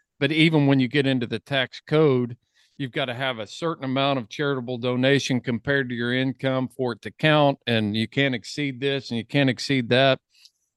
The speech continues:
So I, I'd like to maybe, uh, maybe you're not the, this in the right show to do the, to do this on, but sometimes we need, sometimes we need to have, uh, an education class on how do we support a C four that's getting in the fight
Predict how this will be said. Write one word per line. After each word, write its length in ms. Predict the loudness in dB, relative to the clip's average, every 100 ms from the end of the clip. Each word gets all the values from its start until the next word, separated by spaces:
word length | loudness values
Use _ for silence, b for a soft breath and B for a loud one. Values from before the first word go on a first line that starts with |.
| _ _ _ _
So 440 | 0 4 4 2 -2
I, 140 | -6 -4
I'd 160 | -6 -4
like 240 | -2 -4
to 200 | -4 -8 -8 _ _ _ _
maybe, 640 | -2 2 2 2 -2 -4 -12 _
uh, 360 | -6 -4 -2 -4 -8 _
maybe 280 | -4 -2 0
you're 80 | 0
not 260 | 0 -2
the, 280 | -4 -6 -6 -6
this 300 | -6 -2 0
in 120 | 2
the 80 | 2
right 260 | 2 2
show 280 | 0 0 0
to 120 | -2
do 260 | -2 0 2
the, 260 | 0 -2 -6 _ _ _
to 100 | -4
do 180 | -2 -2
this 260 | -4 -4
on, 180 | -4 -4
but 140 | -4
sometimes 440 | -2 -2 2 2 2
we 140 | -2
need, 220 | 0 0 -4
sometimes 460 | -4 -2 0 0
we 100 | 0
need 180 | -2 -2
to 100 | -2
have, 240 | 0 0 -2 _ _ _ _ _ _ _ _
uh, 340 | -4 -4 -4 -8
an 140 | -6
education 640 | -2 -2 -2 -2 -2 -2 -8
class 440 | -6 -2 0 -2
on 120 | -8 -8
how 220 | -4 -4
do 80 | -2
we 160 | -4
support 540 | -6 -8 -4 2 2 2
a 140 | -2
C 320 | -2 -2 -2 -2
four 340 | -4 -2 0
that's 200 | -2 -4
getting 240 | -2 -2
in 80 | 0
the 100 | -2
fight 480 | -2 0 2 2 -2